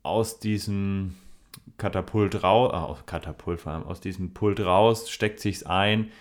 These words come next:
wird dann überrascht, dass die schon doch zurückkommen, lässt das andere liegen, geht dann zurück in diesen Vorraum.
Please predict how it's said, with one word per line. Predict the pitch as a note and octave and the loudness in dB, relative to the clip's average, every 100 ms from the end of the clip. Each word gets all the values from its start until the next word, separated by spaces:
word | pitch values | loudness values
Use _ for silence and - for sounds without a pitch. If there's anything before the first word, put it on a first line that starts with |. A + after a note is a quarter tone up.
| - - - | -20 -20 0
wird | A2 A2+ | 2 4
dann | A2 | 4
überrascht, | G#2 G2 G2+ B2+ - - | 6 6 6 4 2 -4
dass | G#2 | -4
die | - G2+ | -4 -4
schon | G#2+ G2 F#2 | -2 -4 -6
doch | G2 - | -8 -8
zurückkommen, | - G2 A2 A2 A2+ G#2 | -10 -2 -2 2 2 4
lässt | G2 - | 0 -2
das | - | -8
andere | - G#2 G2+ F#2 | -4 -2 0 0
liegen, | F2+ G2+ A2+ B2 A#2+ - _ - _ _ - _ _ - | 2 2 2 0 -2 -8 _ -20 _ _ -20 _ _ -6
geht | - F#2+ | 0 2
dann | F#2+ | 2
zurück | - F2+ G#2 | 0 0 0
in | F#2+ F#2 | -2 -4
diesen | F2+ F#2+ F2+ - - | -4 -4 -4 -6 -14
Vorraum. | - G2+ A2+ G2 F#2+ G2 G#2+ C3+ | -4 4 6 6 4 4 4 0